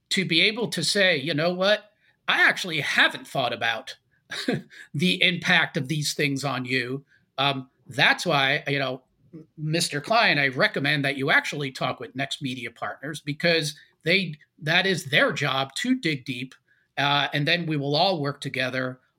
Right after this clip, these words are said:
on how your current experiences today, and maybe that is a T V show that's uh, you know, up, up on a Saturday morning,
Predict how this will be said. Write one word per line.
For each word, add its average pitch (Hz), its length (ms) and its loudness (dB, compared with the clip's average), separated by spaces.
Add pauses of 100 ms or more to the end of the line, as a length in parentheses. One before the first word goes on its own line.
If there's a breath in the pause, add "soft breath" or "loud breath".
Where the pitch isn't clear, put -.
on 127 420 0
how 151 320 2
your 135 360 -2 (140)
current 220 360 -2
experiences 131 920 -4
today, 143 580 2
and 127 100 -4
maybe 131 260 0
that 139 200 2
is 196 180 2
a 131 60 -6
T 131 220 -2
V 127 140 -6
show 120 400 0
that's - 320 -8 (400 loud breath)
uh, 113 440 -4
you 120 100 -10
know, 120 240 -10
up, 131 300 -4
up 135 180 0
on 135 160 0
a 123 40 -2
Saturday 147 400 2
morning, 143 460 2